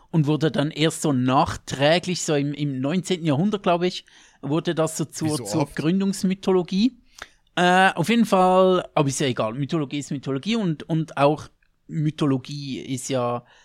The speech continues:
Speaker 1: und auch Sagen haben etwas, äh, also will ich ja nicht per se schlecht reden, auf jeden Fall, ähm,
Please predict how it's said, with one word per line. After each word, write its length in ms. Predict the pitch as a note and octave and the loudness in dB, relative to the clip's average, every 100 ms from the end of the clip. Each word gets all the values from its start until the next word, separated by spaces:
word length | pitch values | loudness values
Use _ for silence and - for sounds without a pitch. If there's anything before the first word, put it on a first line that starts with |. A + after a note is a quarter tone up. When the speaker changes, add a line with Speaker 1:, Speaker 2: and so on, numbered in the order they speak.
| _ _ | _ _
Speaker 1:
und 200 | B2+ C#3 | -4 -2
auch 160 | B2 C3 | 0 -2
Sagen 360 | - C#3 D3 C#3 | -2 0 2 2
haben 240 | C#3 C#3+ | 0 -2
etwas, 600 | C#3 - B2+ A#2 - - _ _ | -6 -4 -6 -6 -12 -14 _ _
äh, 60 | - | -12
also 440 | - - D3+ D#3+ C3+ | -10 -10 -10 -10 -8
will 100 | D3+ | -8
ich 120 | - | -4
ja 100 | D3+ | -4
nicht 300 | C#3+ D3 - | -2 -6 -4
per 100 | C#3+ | -4
se 160 | - B2+ | -2 -4
schlecht 540 | - C3 E3 - C#3+ | -2 -4 -4 -8 -4
reden, 260 | D#3 A3 A#3 | -2 -2 -4
auf 160 | E3+ | -4
jeden 160 | F#3 F3+ | -2 2
Fall, 220 | F3 F3+ _ - - _ _ | 2 2 _ -20 -20 _ _
ähm, 480 | C#3 D3 D3 E3+ E3 | 0 2 2 0 -2